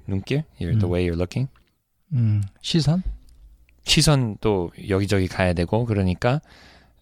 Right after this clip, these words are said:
Speaker 1: 집중하게 되는 거예요.
Speaker 2: 음,
Speaker 1: 집중하게
Speaker 2: 음.
Speaker 1: 해-, 하게 하는 거예요, 스포츠가.
Speaker 2: 음, 운동이라는 것 자체가. 음.
Speaker 1: 네. 근데 우리가 매일매일 아기 때부터 뭐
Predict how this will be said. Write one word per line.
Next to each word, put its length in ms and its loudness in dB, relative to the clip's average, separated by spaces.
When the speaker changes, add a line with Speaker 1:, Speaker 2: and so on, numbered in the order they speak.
Speaker 1:
집중하게 760 -2
되는 340 4
거예요. 380 0
Speaker 2:
음, 60 -4
Speaker 1:
집중하게 580 4
Speaker 2:
음. 60 0
Speaker 1:
해-, 120 -2
하게 240 0
하는 300 2
거예요, 320 0
스포츠가. 560 0
Speaker 2:
음, 60 0
운동이라는 440 4
것 60 2
자체가. 480 0
음. 100 0
Speaker 1:
네. 320 0
근데 440 4
우리가 360 4
매일매일 960 4
아기 160 0
때부터 880 0
뭐 380 0